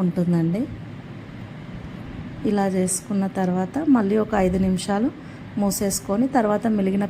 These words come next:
పేస్ట్ వేసేసుకున్నాను నేను. వేసేసుకొని దీనికి కాంబినేషన్గా నేను రోటీ చేసుకున్నాను. చాలా బాగా వచ్చింది.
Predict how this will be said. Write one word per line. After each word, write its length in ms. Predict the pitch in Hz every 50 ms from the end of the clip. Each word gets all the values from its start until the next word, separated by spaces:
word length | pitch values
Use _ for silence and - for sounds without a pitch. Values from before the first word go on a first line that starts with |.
| -
పేస్ట్ 280 | 196 185 190 190 - - 226
వేసేసుకున్నాను 720 | 196 180 190 180 175 - - - 180 175 170 170 165 165 165
నేను. 180 | 165 165 196 254 - - - - - - - - - - - - 208
వేసేసుకొని 720 | 208 196 196 - 202 196 - - - - 196 202 233 285 - - - - - - - - 190
దీనికి 240 | 214 214 208 208 - -
కాంబినేషన్గా 600 | 196 190 190 190 196 202 - - 196 202 208 220 214
నేను 140 | 208 202 180 185
రోటీ 240 | 180 180 175 196 185 - 202
చేసుకున్నాను. 640 | 185 180 - - - - 180 175 175 175 180 208 247 277 - - -
చాలా 280 | 220 196 185 185 190 190 175 185
బాగా 140 | 180 180 180
వచ్చింది. 460 | 180 175 - - - 190 185 190 247